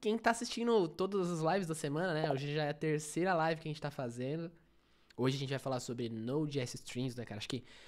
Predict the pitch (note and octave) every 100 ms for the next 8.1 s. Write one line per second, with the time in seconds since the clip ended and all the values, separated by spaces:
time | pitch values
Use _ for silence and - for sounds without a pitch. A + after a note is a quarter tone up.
0 | - - - E3+ F#3 E3 F3 F#3 F3 D#3+
1 | - E3+ D#3+ E3+ F3+ F#3 F3+ F3 E3 D#3
2 | D3 D3 D3 C#3+ C#3+ C#3 C3 C3 A#2+ B2
3 | - - C3+ D3+ D3 C#3 C3 F3 - -
4 | G#2 G#2+ - - - G#2+ A#2 C3+ E3+ C#3+
5 | A2 - - - D#3 F#3+ F#3+ F#3 G3 A3
6 | G3+ F3+ F#3 G3+ G#3 D#3 F3+ - - -
7 | - - F3+ G3 G#3+ A3 G3 D#3 C3+ A#2+
8 | A#2